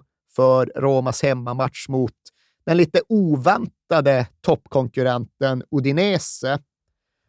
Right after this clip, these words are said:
Och den matchen minns vi egentligen enbart för ett av de absolut vackraste mål som Francesco Totti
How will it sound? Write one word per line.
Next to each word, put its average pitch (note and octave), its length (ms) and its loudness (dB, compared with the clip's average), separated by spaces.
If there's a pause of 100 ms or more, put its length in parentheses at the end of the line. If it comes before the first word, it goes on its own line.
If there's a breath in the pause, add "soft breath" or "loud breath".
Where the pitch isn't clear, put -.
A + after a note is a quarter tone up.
(260)
Och C#3 500 4
den F3 340 2
matchen C3 680 -2 (200)
minns C3+ 500 -10
vi C#3 80 -2
egentligen C#3 640 -2 (160)
enbart D3+ 880 0 (120)
för C3 460 4 (560)
ett - 500 -10
av E3 240 -2
de F3+ 220 -2
absolut - 560 0
vackraste F#3 560 -2
mål E3+ 280 4
som D#3 340 0
Francesco D3+ 460 -2
Totti C#3 600 -2